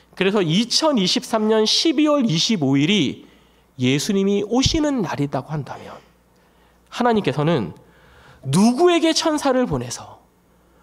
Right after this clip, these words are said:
이 기쁨의 소식을 가장 먼저 전해주실까요?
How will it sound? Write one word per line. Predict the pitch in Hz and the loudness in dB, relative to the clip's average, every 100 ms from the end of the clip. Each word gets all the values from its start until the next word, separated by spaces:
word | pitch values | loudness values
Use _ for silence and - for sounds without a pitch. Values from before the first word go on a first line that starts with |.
| _ 233 | _ 0
이 | 269 277 | 2 2
기쁨의 | 269 165 - 175 170 | 0 -4 -2 -2 0
소식을 | 156 127 - 127 160 135 - | -2 -4 -4 -2 0 -2 -6
가장 | - 151 220 226 247 247 202 | -10 -6 -2 -2 -2 -4 -4
먼저 | - - - - - _ _ _ _ _ _ _ | -4 -6 -8 -10 -20 _ _ _ _ _ _ _
전해주실까요? | - 123 123 139 120 - - - - - - | -6 -4 -4 -4 -6 -8 -8 -16 -18 -18 -20